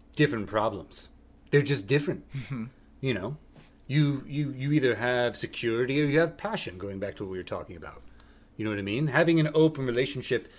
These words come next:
Speaker 1: is secure in ways that m-, non-monogamous or monogamous relationships aren't secure because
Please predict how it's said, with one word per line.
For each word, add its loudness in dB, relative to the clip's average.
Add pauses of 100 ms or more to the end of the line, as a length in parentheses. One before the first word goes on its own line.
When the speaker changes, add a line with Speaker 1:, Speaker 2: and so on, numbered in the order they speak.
(300)
Speaker 1:
is 0
secure 4 (240)
in -2
ways 2
that 0 (280)
m-, -4
non-monogamous -4 (340)
or 4
monogamous 2
relationships -2 (100)
aren't -6
secure 0
because 0